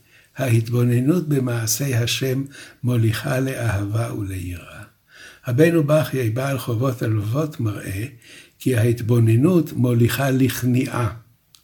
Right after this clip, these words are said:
וכאשר יכיר גודל עוצמת הבורא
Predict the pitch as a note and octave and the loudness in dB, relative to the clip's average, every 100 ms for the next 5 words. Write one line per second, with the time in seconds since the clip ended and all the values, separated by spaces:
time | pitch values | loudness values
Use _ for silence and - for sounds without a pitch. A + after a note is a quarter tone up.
0 | _ - - - - A#2+ C3 C3 A#2 - | _ -20 -20 -18 -6 -4 0 0 0 0
1 | F3 E3 C#3+ A#2+ E3+ D3+ B2+ A#2+ D3 D3+ | 0 2 2 0 0 0 0 2 4 4
2 | D3 C3+ C3 A#2 - C#3 C#3 C3+ A2 G#2+ | 2 2 -2 -4 -2 -2 -2 -2 -2 -2
3 | A2 | 0